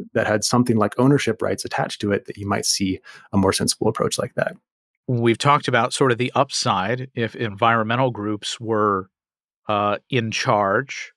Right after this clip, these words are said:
Speaker 2: Uh, what about the flip side? What if, uh, oil companies were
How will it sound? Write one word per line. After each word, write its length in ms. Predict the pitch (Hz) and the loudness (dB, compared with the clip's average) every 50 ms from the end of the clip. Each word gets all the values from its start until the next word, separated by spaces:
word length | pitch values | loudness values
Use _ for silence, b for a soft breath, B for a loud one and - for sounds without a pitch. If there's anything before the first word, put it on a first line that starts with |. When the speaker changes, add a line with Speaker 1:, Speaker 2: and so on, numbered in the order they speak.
| _ _ _ 110 | _ _ _ 0
Speaker 2:
Uh, 260 | 117 120 117 117 117 | 2 2 4 2 2
what 540 | - 120 113 110 110 110 107 117 131 139 143 | 0 -2 -4 -4 -4 -2 2 4 4 4 4
about 300 | 135 135 127 127 131 - | 4 2 2 2 0 -4
the 100 | 127 - | -8 -6
flip 260 | - 139 151 170 - | -4 -4 -4 -2 -2
side? 340 | - - 110 85 76 80 98 | -2 -2 -2 -2 -2 -4 -4
What 220 | 104 120 120 120 | -2 0 0 2
if, 240 | 117 113 - - - | 0 0 -2 -4 -2
uh, 280 | 117 110 110 107 - - | 0 0 0 0 0 -2
oil 360 | 107 123 135 143 147 135 117 | 0 2 2 2 2 2 -2
companies 680 | - - - 110 92 - 104 90 80 76 76 - - - | -4 -4 -4 -4 -4 -4 -8 -10 -10 -10 -10 -12 -12 -10
were 480 | 101 101 104 101 98 98 95 90 - | -8 -6 -6 -4 -4 -4 -6 -8 -10